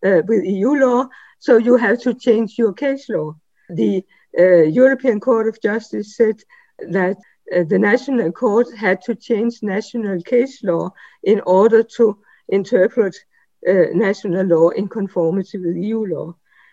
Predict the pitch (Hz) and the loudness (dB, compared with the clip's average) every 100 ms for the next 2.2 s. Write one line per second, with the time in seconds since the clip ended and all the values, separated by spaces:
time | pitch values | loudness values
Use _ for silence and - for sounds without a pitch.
0 | _ 175 185 190 165 156 - - 170 185 | _ -4 0 4 6 4 2 -6 -2 2
1 | 180 175 202 226 233 226 - 202 214 247 | 4 4 4 4 0 -2 -4 -2 0 0
2 | 285 220 | 0 -4